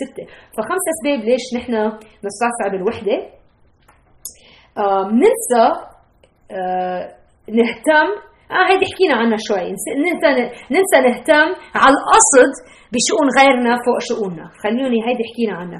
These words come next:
فبدي أمرق، ما ضروري نرجع نعيد كل شيء. آخر نقطة، مننسى نتبع المسيح بكل شيء. مثل المسيح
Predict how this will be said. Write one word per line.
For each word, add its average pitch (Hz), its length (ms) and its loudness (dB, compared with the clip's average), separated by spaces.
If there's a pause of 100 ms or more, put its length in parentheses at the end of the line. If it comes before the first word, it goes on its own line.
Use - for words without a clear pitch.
فبدي 180 260 -6
أمرق، 190 260 -4
ما 202 80 -6
ضروري 185 260 -8
نرجع 175 280 -10
نعيد 170 280 -14
كل 170 80 -12
شيء. - 240 -16 (440)
آخر 311 200 -2
نقطة، 269 360 0 (720)
مننسى 269 480 0 (120)
نتبع 233 380 0
المسيح 202 600 -4 (360)
بكل 202 280 -6
شيء. - 360 -18 (960)
مثل 269 380 2
المسيح 180 340 -12